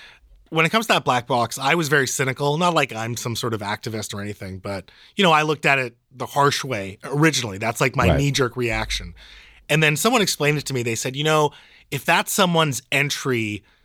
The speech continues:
Speaker 1: into the dialogue and awakening to other people's lives and how they live,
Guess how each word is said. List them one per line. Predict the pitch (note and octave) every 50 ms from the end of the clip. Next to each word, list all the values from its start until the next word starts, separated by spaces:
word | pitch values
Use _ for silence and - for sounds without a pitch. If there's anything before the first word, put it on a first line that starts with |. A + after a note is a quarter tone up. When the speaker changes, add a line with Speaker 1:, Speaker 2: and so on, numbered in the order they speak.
| - - _ _ _ _ _
Speaker 1:
into | - C3 C3+ C3 B2+ A#2+ - - - - C#3+ B2+ B2 A#2 A#2 A2+ A2
the | G2+ A#2+
dialogue | A2+ B2+ A#2 A#2 A#2+ B2 A2+ G#2 G2 F#2 F2+ E2+ D#2+ E2 F2 _ _
and | - A2+ A2 A2 G#2+ G#2+ G#2+ G#2 G2+ G#2 - _ _ _ _ _ _ _ -
awakening | B2+ A#2 A2+ A#2+ B2+ B2+ - C#3 B2+ A#2+ A#2 A2
to | - - C3 A#2+ A2+ A2 A2 G#2 G2+ - _ _ _ _ _ -
other | - B2 B2 A#2+
people's | A#2 - - C#3+ C3 A#2+ - B2+ A#2+ A#2 A2+ A2 G2+ F#2+ - - - _ _ _ _ _ _ _ _ _
lives | - G#2+ A2+ A#2 A#2 A#2+ A#2 G2+ E2+ E2 E2+ -
and | G#2+ F#2+
how | F2+ A2 A2 A2
they | A2 G#2+ G2
live, | G2 G#2+ A#2 A#2+ G#2+ E2 D#2 D#2+ - -